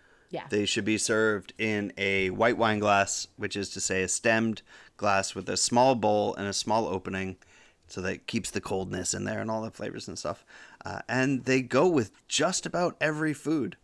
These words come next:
Speaker 1: Yeah.
Speaker 2: So, and
Speaker 1: I mean, nobody, and it's summertime, so nobody, you know, like, yeah, we might have, like, a pretty heavy s-, stew in our homes if the A C is kicking, but generally you're eating summertime foods,
Speaker 2: Yeah.
Speaker 1: and this goes well with summertime foods.
Speaker 2: Yeah, it's, it's perfect.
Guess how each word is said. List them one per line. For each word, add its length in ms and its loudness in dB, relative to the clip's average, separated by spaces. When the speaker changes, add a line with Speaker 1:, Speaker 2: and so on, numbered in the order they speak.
Speaker 1:
Yeah. 260 4
Speaker 2:
So, 320 -4
and 160 4
Speaker 1:
I 40 6
mean, 180 4
nobody, 300 4
and 100 4
it's 140 -2
summertime, 400 2
so 100 0
nobody, 300 0
you 80 0
know, 100 4
like, 300 0
yeah, 160 2
we 100 0
might 160 2
have, 140 2
like, 160 0
a 60 -4
pretty 440 -6
heavy 380 -2
s-, 240 -8
stew 460 0
in 80 2
our 120 0
homes 360 -2
if 80 -12
the 160 -4
A 160 -2
C 240 -6
is 140 -4
kicking, 360 -4
but 120 -2
generally 340 2
you're 100 2
eating 200 0
summertime 480 2
foods, 240 2
Speaker 2:
Yeah. 140 4
Speaker 1:
and 100 0
this 120 -2
goes 240 -4
well 220 4
with 100 -2
summertime 440 0
foods. 400 -2
Speaker 2:
Yeah, 220 2
it's, 220 0
it's 180 0
perfect. 480 0